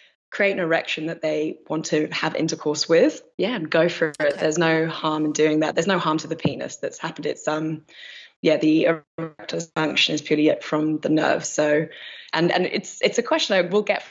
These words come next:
Speaker 1: from clients though is, "Well, when are we going to have an erection that we can use for intercourse?" And I kind of reframe it to them as, "Well, you know, what, well, what is intercourse?"
Speaker 2: Mm,
Speaker 1: You know,
Speaker 2: it's
Speaker 1: if
Speaker 2: not
Speaker 1: it's
Speaker 2: just
Speaker 1: that
Speaker 2: penetration.
Speaker 1: it's not just about penetration. We have to, after course, and also that,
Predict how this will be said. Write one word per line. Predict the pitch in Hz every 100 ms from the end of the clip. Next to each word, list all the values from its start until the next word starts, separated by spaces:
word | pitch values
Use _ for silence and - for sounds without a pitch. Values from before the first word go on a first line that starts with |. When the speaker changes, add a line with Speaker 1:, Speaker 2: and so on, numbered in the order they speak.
| -
Speaker 1:
from | - 175
clients | 175 208 240
though | - 156
is, | 156 156
"Well, | 175
when | 170 165
are | 180
we | 165
going | 160 160 156
to | 156
have | -
an | 160
erection | 156 160 -
that | 151
we | 143
can | - 190
use | 233
for | -
intercourse?" | 160 220 220 170 151 151 - - -
And | -
I |
kind | 220 240
of |
reframe | 180 202 - 202 262
it | - - _ _
to | 180
them | 175 175 175
as, | 160
"Well, | 190 190 185 190 - - _
you | 226
know, | 190
what, | 180 196 208 -
well, | 240 247
what | 220 220
is | 240 -
intercourse?" | 220 240 262 - 175 160 170
Speaker 2:
Mm, | 202 202 190
Speaker 1:
You | 196
know, | 185
Speaker 2:
it's | 190 190
Speaker 1:
if | 190
Speaker 2:
not | 196
Speaker 1:
it's | 202
Speaker 2:
just | 196 -
Speaker 1:
that | 185 170
Speaker 2:
penetration. | 202 185 180 156 151 - - - _ _ _ _ _ _ _ _ _ _ _ -
Speaker 1:
it's | _ -
not | 175 196
just | 220 202
about | 185 -
penetration. | 175 165 180 185 202 196
We |
have | 175 226
to, | - 180
after | 165 185 196
course, | - 180 175 175
and | 220
also | 220 254 - 196 185
that, | 180 175 -